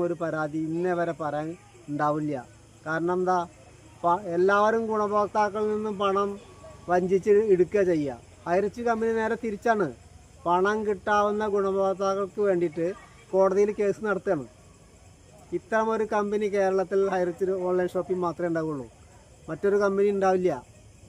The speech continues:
മറ്റ് പല കമ്പനികളും ഗുണഭോക്താക്കളിൽ നിന്നും ചെറിയ ചെറിയ തുകകൾ സമാഹരിച്ചൊരു ഭീമമായ തുകയായാൽ പിന്നെന്താ ചെയ്യുക? അവർ അപ്രത്യക്ഷമാവുക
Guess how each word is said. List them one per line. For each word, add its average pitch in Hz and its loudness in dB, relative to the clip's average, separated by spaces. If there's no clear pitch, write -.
മറ്റ് 160 -2
പല 208 4
കമ്പനികളും 196 0
ഗുണഭോക്താക്കളിൽ 190 0
നിന്നും 170 -2
ചെറിയ 180 4
ചെറിയ 190 4
തുകകൾ 185 2
സമാഹരിച്ചൊരു 180 0
ഭീമമായ 196 4
തുകയായാൽ 180 2
പിന്നെന്താ 170 -2
ചെയ്യുക? 165 -2
അവർ 165 0
അപ്രത്യക്ഷമാവുക 175 -2